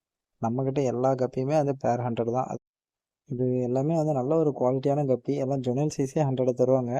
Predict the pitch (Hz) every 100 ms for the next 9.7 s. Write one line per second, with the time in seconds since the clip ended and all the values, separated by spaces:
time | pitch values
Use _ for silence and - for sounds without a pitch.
0 | - 135 131 143 143 120 139 147 143 131
1 | 139 143 131 120 120 120 127 123 117 -
2 | _ _ _ _ _ 135 143 156 160 151
3 | 147 143 143 151 139 127 127 - 156 135
4 | 131 123 127 123 - 135 127 - 131 123
5 | 127 127 123 135 135 131 120 - 120 120
6 | 117 123 131 _ _ _ _ _ 120 127
7 | 139 135 135 123 135 135 127 120 147 -
8 | 123 143 165 165 170 - 151 151 143 131
9 | 123 123 135 127 123 120